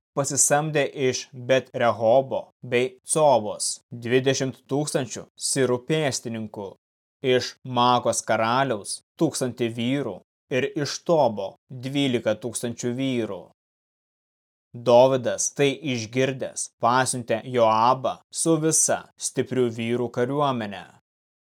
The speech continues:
Amonitai išsirikiavo kautynėms prie vartų, o sirai iš Cobos ir Rehobo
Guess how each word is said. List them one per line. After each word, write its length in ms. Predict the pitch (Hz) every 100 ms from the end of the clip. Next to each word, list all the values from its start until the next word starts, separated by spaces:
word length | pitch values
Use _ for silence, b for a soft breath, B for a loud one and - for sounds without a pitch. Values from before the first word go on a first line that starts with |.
| _ _ _ _ _ _ -
Amonitai 720 | 135 131 120 120 131 - 78 -
išsirikiavo 800 | - 135 - 139 127 127 120 127
kautynėms 840 | 123 123 117 123 139 120 95 92 -
prie 160 | 120 117
vartų, 560 | 117 143 143 - 92 - _ _ _
o 120 | 139 131
sirai 560 | - 160 123 101 85 -
iš 260 | 139 127 -
Cobos 640 | - 135 139 131 120 -
ir 260 | - 135 131 -
Rehobo 800 | 131 117 120 113 131 120 76